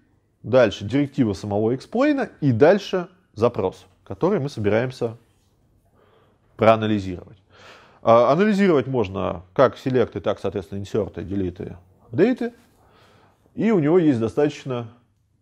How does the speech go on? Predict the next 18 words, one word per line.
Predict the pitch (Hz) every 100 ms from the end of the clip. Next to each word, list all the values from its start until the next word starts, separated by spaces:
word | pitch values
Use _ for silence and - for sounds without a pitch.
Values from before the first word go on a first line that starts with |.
| _ _ _ _ _ _ _ _ _ _ _ _ _ _ _ _ _ _ _ _ _ _ _ _ _ _ _ _ _ _ _ _ _ _ _ _
интересные | 120 131 143 - 110
опции. | 95 - - - _ _ _ - - -
Значит, | - 107 104 -
первая | - 175 127 117
опция, | 160 240 - 214 180 - _
ко-, | - 120 -
о | 123
которой | 120 120 185 196 160
с-, | - _ -
надо, | 139
наверное, | 117 113 120 117 104 92 _ _ -
наиболее | 107 110 117 143 131 113 95 - _ -
подробно | 110 113 98 95
заострить | 98 98 113 123
внимание, | 175 254 147
это | 160
опция | 160 -
Analyze. | 120 120 107 95